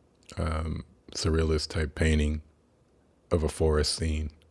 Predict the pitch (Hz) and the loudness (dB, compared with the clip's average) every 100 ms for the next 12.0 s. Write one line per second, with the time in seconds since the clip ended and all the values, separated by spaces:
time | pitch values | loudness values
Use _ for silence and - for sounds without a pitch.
0 | - 85 78 78 78 76 78 80 76 - | -6 -4 -4 -4 -2 -2 0 0 -2 0
1 | 71 73 - 82 82 - 87 - 82 - | 0 0 -2 -4 -4 -4 -4 -4 -6 -8
2 | - - - - 76 76 73 73 78 80 | -16 -20 -20 0 2 4 2 0 -2 -2
3 | 78 80 - - 76 73 71 71 - _ | 0 -2 -8 -2 0 2 0 -4 -10 _
4 | - - 85 82 78 - 78 76 76 _ | -8 -4 -4 -4 -6 -4 -2 -4 -8 _
5 | - - - - - - - 73 - - | -14 -8 -6 -6 -10 -10 -6 -4 -4 -6
6 | - 78 71 - 80 80 78 76 73 80 | -6 -6 -4 -4 -4 -4 -4 -4 -2 -2
7 | 78 76 80 - - - - - 123 98 | -2 -2 -4 -6 -14 -18 -2 6 8 10
8 | 90 76 73 98 82 78 71 - 71 - | 8 8 2 2 2 2 -2 -2 -4 -4
9 | - _ _ _ - 78 78 78 - 78 | -12 _ _ _ 0 2 2 0 -2 -6
10 | 80 80 82 _ _ _ _ - 82 76 | -4 -4 -8 _ _ _ _ -6 -2 0
11 | 76 76 78 73 73 80 73 78 76 78 | 0 0 0 -2 -2 -2 0 -2 -2 -4